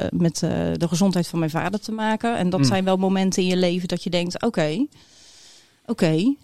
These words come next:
Speaker 1: waar je wel weer even stilstaat bij, eh, bij het leven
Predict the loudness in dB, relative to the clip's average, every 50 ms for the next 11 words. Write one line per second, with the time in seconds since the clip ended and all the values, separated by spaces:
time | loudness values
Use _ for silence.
0 | _ _ -20 -16 -8 -6 -4 -2 -2 0 0 0 0 0 0 -2 -2 -4 -4 -4
1 | 0 2 2 2 2 0 0 2 2 0 0 0 -2 -2 -2 -2 -2 -4 -4 -4
2 | -4 -4 -2 2 2 4 4 4 6 6 6 6 6 6 6 4 2 2 0 -2